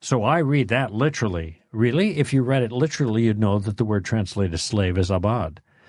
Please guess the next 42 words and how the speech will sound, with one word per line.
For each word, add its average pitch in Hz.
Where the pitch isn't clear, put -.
and 110
abad 92
means 90
servant. 90
It's -
the 120
exact 104
same 107
word 104
in 95
both 95
cases. 139
And 117
up 107
until 101
about 101
the -
twentieth 107
century, 113
the 104
beginning 107
of 92
the -
twentieth 104
century, 107
it 143
was 123
always 190
translated 80
servant. 76
And 131
then 156
it 127
started 113
being 101
translated 95
slave, 165
and 107
now 110
you 110
have 90
slave 87